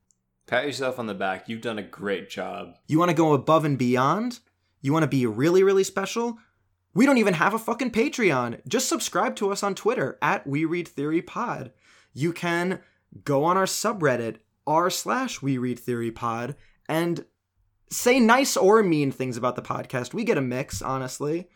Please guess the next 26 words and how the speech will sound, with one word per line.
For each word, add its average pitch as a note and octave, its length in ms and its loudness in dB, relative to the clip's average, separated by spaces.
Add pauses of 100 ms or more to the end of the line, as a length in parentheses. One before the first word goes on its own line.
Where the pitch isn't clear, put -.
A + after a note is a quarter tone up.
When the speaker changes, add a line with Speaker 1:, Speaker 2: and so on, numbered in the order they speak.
(420)
Speaker 2:
Um, C3 440 -2
Speaker 1:
We D3 160 2
are E3+ 80 4
here C3+ 240 0
to C#3+ 80 -8
say C3 180 2
posting A#2+ 460 0
is A2 120 -4
praxis, A2+ 880 -4
but A2+ 180 2 (200)
only A2+ 300 -2
on G#2 160 -2
our F#2+ 120 -4
subreddit. F2 440 -8
Speaker 2:
Only G#3 260 4
on F#3+ 120 4
our C3+ 280 4
Speaker 1:
That, B2+ 100 -4
Speaker 2:
subreddit. A#2 240 -4
Speaker 1:
it's B2 100 -8
very, A#2 240 2 (580)
very A#2+ 260 2
limited. G#2 540 -6 (280)
Any B2+ 160 2
other C#3 160 2
subreddit, C#3 680 2